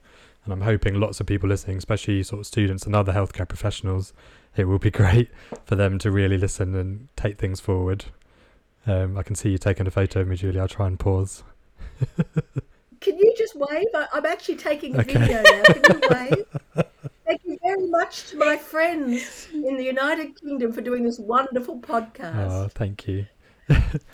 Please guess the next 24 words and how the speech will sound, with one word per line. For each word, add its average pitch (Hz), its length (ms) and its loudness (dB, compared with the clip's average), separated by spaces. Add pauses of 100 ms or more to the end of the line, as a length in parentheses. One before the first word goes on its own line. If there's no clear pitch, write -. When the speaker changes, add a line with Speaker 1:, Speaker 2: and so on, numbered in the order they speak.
(120)
Speaker 1:
We'll 117 80 0
make 113 160 2
sure 113 140 -2
we 104 80 0
can 104 100 0
forward 107 240 2
it 104 60 0
on 101 120 2
to - 100 -2
the 87 60 -4
Queen 98 280 0
for 92 160 -4
you 95 180 -2
so 92 220 -4
she 95 160 -6
can 95 140 -6
see 98 140 -2
your 92 120 0
mug 92 220 0
as 85 120 -4
well. 95 200 0
<laughs> 277 100 6 (4000)
Speaker 2:
He's 403 140 0
a 440 60 -2